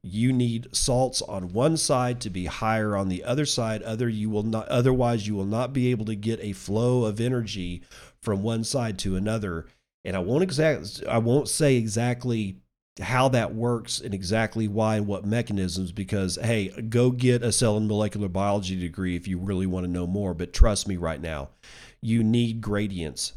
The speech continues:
to make systems work. I don't believe that you should make people poor because somehow or another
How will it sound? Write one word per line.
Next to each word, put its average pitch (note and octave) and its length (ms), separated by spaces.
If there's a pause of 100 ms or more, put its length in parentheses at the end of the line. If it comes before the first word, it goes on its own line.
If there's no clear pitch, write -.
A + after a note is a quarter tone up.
(100)
to - 100
make G#2 260
systems E2 480
work. D#2+ 440 (840)
I B2 160
don't C3 260
believe G#2+ 440
that G2+ 100
you G2+ 180
should G2+ 200
make F#2+ 220
people G2 300
poor D#2 600 (200)
because G2 680
somehow G#2 520
or F#2 120
another F#2 580